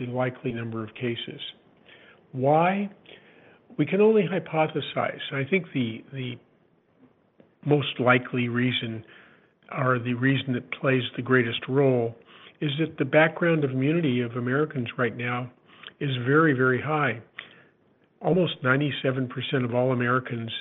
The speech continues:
have either had covid once or more times, or have been vaccinated, or both.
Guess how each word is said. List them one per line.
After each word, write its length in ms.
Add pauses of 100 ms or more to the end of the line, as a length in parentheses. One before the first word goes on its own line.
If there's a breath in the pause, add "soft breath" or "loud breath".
(280)
have 140
either 220
had 320
covid 380
once 240 (120)
or 60
more 440 (420)
times, 380 (1080 loud breath)
or 460 (1120)
have 160
been 180
vaccinated, 720
or 160
both. 360